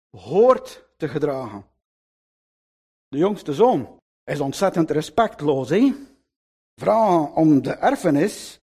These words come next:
is een manier om tegen je vader te zeggen: "Ik wou dat je al dood was,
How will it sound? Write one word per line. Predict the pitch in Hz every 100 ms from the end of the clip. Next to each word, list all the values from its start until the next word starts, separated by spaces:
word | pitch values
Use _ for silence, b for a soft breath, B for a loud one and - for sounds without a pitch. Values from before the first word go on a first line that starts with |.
| _ _
is | - 151
een | 151
manier | 156 214 185
om | 170
tegen | 180 151
je | 143
vader | 202 196 147
te | 160
zeggen: | 156 175 180 180 _ _ -
"Ik | 165
wou | 202 269 302
dat | 269
je |
al | 262 269
dood | 185 208 196
was, | 208 254 - - -